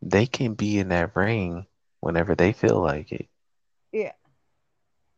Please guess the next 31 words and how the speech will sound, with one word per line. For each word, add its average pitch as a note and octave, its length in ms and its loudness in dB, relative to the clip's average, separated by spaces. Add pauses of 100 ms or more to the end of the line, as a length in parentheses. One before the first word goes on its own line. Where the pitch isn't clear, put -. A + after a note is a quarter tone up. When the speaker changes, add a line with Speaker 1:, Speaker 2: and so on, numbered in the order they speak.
(1200)
Speaker 2:
Well, A3 260 -6
I G3+ 60 -6
wonder E4+ 340 -4
what E4+ 240 -6
Paige B3 420 -6
is G3+ 200 -8
gonna F#2+ 320 -18
do. - 240 -20 (1500)
Speaker 1:
<sighs> - 0 -
Speaker 2:
'Cause G#3+ 720 0 (340)
last C4 380 -2
I C#4+ 80 -4
heard, C#4+ 360 -2
she C4+ 180 -10
was C4+ 180 -8
trying C4+ 300 -8
to C#4 80 -10
get B3 220 -6
out G#3+ 200 -6
of G3 140 -8
her G3 160 -8
Legends G#3+ 640 -8
contract. D#3+ 640 -20 (1300)
Speaker 1:
I've - 220 4
seen F#3 380 2
her G2+ 300 6
stream F#2 540 0
on D#2+ 260 -4
Twitch - 500 0
a D#2+ 140 2
lot, D#2 480 -4